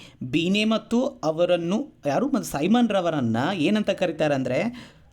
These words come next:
ಆಧುನಿಕ ಬುದ್ಧಿಶಕ್ತಿ ಪರೀಕ್ಷೆಯ ಪಿತಾಮಹರು ಅಂತ ಯಾರನ್ನು ಕರೀತಾರೆ? ಅಲ್ಫ್ರೆಡ್ ಬೀನೆಯವರನ್ನ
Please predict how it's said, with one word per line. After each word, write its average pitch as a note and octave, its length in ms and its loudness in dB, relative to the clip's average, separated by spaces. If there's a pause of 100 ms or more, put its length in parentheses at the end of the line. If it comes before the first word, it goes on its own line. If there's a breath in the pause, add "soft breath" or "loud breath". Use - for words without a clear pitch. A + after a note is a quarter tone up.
(100)
ಆಧುನಿಕ A3 640 2
ಬುದ್ಧಿಶಕ್ತಿ G#3 960 -2
ಪರೀಕ್ಷೆಯ F#3+ 560 -2
ಪಿತಾಮಹರು G3 1080 0
ಅಂತ F3 280 -2
ಯಾರನ್ನು F3+ 400 0
ಕರೀತಾರೆ? - 760 -4
ಅಲ್ಫ್ರೆಡ್ B3 460 0
ಬೀನೆಯವರನ್ನ F#3+ 760 2